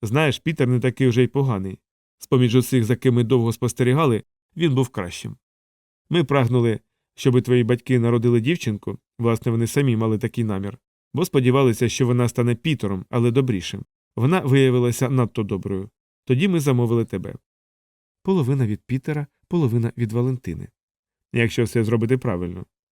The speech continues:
Я такий? Схоже, що так. Наші тести надійні, але вони не дають повної картини. Щиро кажучи, вони безпорадні, коли йдеться про конкретну справу. Та краще мати їх, аніж нічого.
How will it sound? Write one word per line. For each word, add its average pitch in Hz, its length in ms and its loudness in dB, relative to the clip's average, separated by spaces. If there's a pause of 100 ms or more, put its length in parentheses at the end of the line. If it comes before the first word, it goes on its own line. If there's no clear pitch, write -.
(300)
Я 104 140 -4
такий? - 400 -8 (540)
Схоже, 110 320 0
що 135 140 -2
так. - 320 -10 (300)
Наші 160 260 2
тести 127 340 0
надійні, 120 500 0 (220)
але 123 240 2
вони 120 240 2
не 117 120 0
дають 127 400 0
повної 110 340 0
картини. 117 520 -6 (460)
Щиро 127 280 2
кажучи, 123 420 0
вони 120 200 0
безпорадні, 123 580 -2
коли 120 240 0
йдеться 113 340 -2
про 120 160 -4
конкретну 120 480 -2
справу. 101 420 -8 (320)
Та 117 140 -2
краще 147 400 -2 (100)
мати 135 280 2
їх, 127 200 -2 (100)
аніж 113 280 -2
нічого. 113 460 -6